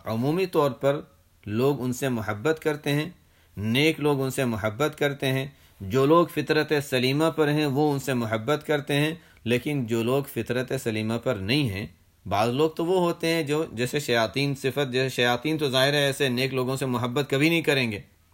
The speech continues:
جب شیاطین نہیں کریں گے تو شیاطین میں جنات والے شیاطین بھی ہوتے ہیں، انسان والے شیاطین بھی ہوتے ہیں، شیاطین الجن والانس قرآن نے کہہ دیا۔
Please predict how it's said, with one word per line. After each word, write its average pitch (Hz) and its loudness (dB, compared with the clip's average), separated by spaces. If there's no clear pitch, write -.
جب 147 0
شیاطین 151 4
نہیں 180 2
کریں 139 2
گے 151 2
تو 165 -2
شیاطین 135 2
میں 156 2
جنات 113 2
والے 156 4
شیاطین 151 2
بھی 147 0
ہوتے 135 2
ہیں، 156 2
انسان 175 2
والے 156 2
شیاطین 127 0
بھی 113 0
ہوتے 107 -2
ہیں، 127 0
شیاطین 123 0
الجن 131 0
والانس 127 -2
قرآن 143 2
نے 143 0
کہہ 113 0
دیا۔ 101 -2